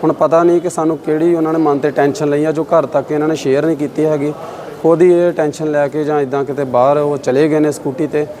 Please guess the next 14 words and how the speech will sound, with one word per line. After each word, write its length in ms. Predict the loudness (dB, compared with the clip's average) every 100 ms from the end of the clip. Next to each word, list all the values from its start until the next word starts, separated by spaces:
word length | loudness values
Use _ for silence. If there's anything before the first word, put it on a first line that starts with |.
| -14 -6
ਅਜੇ 120 | -4
ਤੱਕ 220 | 0 -2 -2
ਕੁਝ 280 | 0 2
ਨਹੀਂ 120 | 4 4
ਪਤਾ 240 | 4 2
ਚੱਲ 220 | 2 2
ਰਿਹਾ। 280 | 2 0 -2 -6 -14 -16 -16 -6 0
ਹੁਣ 260 | 2 2
ਅਸੀਂ 280 | 0 0 0
ਆਪਣੇ, 440 | 0 -2 -2 0
ਅ, 1080 | -2 -4 -14 -14 -14 -14 -14 -14 -8 -4 0
ਐਸ 180 | 0 2
ਐਸ 180 | 0 0
ਪੀ 500 | 0 2 2 2 -2